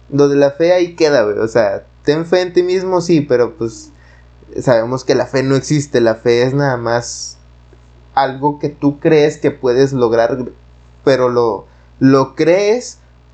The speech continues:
porque puedes, porque te sientes con las capacidades de lograrlo, pero le dices, "Ah, bueno, es fe". Pero, o sea, sí,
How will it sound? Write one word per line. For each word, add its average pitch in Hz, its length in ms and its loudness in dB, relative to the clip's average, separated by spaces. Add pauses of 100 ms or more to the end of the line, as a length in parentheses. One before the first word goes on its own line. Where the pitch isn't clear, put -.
(140)
porque 139 340 0
puedes, 170 600 0
porque 151 260 0
te 139 120 -6
sientes 143 360 -4
con 170 140 -4
las 139 160 -2
capacidades 127 640 -2
de 151 60 0
lograrlo, 151 600 2 (460)
pero 170 200 2
le 147 100 2
dices, 131 380 -2
"Ah, 127 120 0
bueno, 123 180 -4
es 117 120 -10
fe". 117 200 -4 (760)
Pero, 127 220 4
o 117 40 -2
sea, 120 160 -2
sí, 135 200 -4